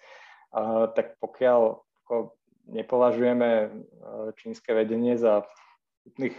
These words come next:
e, skrátka amatérov, ktorí, e, nevedia o svete okolo seba, myslím, že jednoznačne vedeli, čo tá podpora znamená, aj keď nemuseli mať ako konkrétne informácie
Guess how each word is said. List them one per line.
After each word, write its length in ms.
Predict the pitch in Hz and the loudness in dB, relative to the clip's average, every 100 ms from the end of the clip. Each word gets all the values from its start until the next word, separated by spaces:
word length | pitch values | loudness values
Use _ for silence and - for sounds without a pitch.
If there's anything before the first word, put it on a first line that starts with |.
| - | -6
e, 320 | 110 104 104 98 | -4 -2 -2 -6
skrátka 560 | - - - - - 107 | -10 -20 -18 -8 0 0
amatérov, 640 | 113 113 127 123 127 - | 0 0 2 2 2 -2
ktorí, 400 | 117 117 110 120 | -6 -4 -6 -6
e, 400 | 113 107 - 117 | -6 -6 -6 -10
nevedia 480 | 107 107 110 113 113 | -8 -6 0 0 0
o 60 | |
svete 340 | - 113 107 117 | -4 -10 -6 -4
okolo 320 | 110 123 113 | -2 -2 -2
seba, 400 | - 101 110 117 - - _ - | -4 -4 -2 -2 -8 -20 _ -16
myslím, 260 | 110 - 120 | -14 -8 -4
že 60 | 117 104 _ | -4 -4 _
jednoznačne 560 | 120 107 113 120 117 120 | -6 -4 0 0 0 -4
vedeli, 640 | 104 104 113 110 107 107 - _ | -2 0 0 0 -2 -4 -10 _
čo 80 | - | -8
tá 160 | - | -4
podpora 480 | 139 110 - 131 127 | -2 -4 -2 0 0
znamená, 640 | 107 98 104 120 135 143 - | 0 -2 0 0 0 0 -2
aj 320 | 110 110 - | -4 -6 -8
keď 240 | 139 107 | -10 -6
nemuseli 320 | 127 - 113 | -6 -2 -2
mať 320 | 110 110 104 - | 0 -2 -4 -8
ako 160 | 117 | -10
konkrétne 480 | - 95 123 - 107 | -12 -6 -6 -4 -8
informácie 720 | 95 101 95 95 - 104 110 | -8 -12 -12 -14 -10 -6 -6